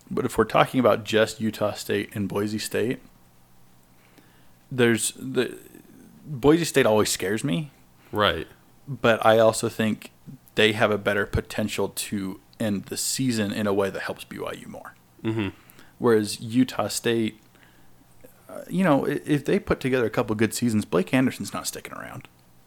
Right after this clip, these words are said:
Speaker 2: Yeah,
Speaker 1: No
Speaker 2: for sure.
Speaker 1: chance. That's, that's a feeder school for, for coaches,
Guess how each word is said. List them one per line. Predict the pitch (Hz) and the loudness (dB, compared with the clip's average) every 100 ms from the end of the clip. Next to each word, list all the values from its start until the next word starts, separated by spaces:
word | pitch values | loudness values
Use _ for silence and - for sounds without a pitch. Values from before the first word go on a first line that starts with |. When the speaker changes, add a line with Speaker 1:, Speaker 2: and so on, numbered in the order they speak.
| _ _ _ - | _ _ _ -8
Speaker 2:
Yeah, | - 82 | -4 -2
Speaker 1:
No | 143 190 | 0 2
Speaker 2:
for | - | 2
sure. | 120 180 90 | 2 2 0
Speaker 1:
chance. | - - - _ _ - | -2 -18 -20 _ _ -2
That's, | 85 - - - - - | 0 0 -8 -10 -20 -8
that's | - 190 - | -2 0 0
a | |
feeder | - 143 120 | 0 2 2
school | 101 - 107 | 2 2 2
for, | 98 - 82 - _ | 2 -2 -8 -12 _
for | - 95 | -8 -8
coaches, | - - - - - | -6 -8 -10 -12 -14